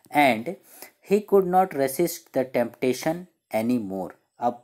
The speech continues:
जो है वो अपना टेम्पटेशन को नहीं मतलब रोक पा रहा है, ठीक है, वह अपने उत्सुकता को और नहीं रोक सका। क्या कर रहा है?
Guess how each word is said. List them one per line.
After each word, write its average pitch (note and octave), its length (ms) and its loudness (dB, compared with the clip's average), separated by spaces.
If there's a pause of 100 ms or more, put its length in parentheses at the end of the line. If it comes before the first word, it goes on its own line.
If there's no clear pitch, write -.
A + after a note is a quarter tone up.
जो A2+ 120 -6
है A#2 140 -6
वो A#2 220 -4
अपना A#2 380 -8
टेम्पटेशन A2+ 720 -10
को D#3 320 -8 (400)
नहीं D3 380 -8 (220)
मतलब B2+ 400 -8 (200)
रोक A#2 320 -6
पा G2 140 -4
रहा F2 120 -6
है, F2 220 -20 (260)
ठीक E3 140 -8
है, D3 80 -6
वह A2+ 160 -6
अपने B2 200 -8
उत्सुकता B2 580 -6
को F#3+ 300 -6 (380)
और B2+ 220 0
नहीं A2 240 -6
रोक G2+ 200 -8
सका। - 380 -18 (800)
क्या E3+ 140 6
कर B2 200 0
रहा A2 160 0
है? E3 160 0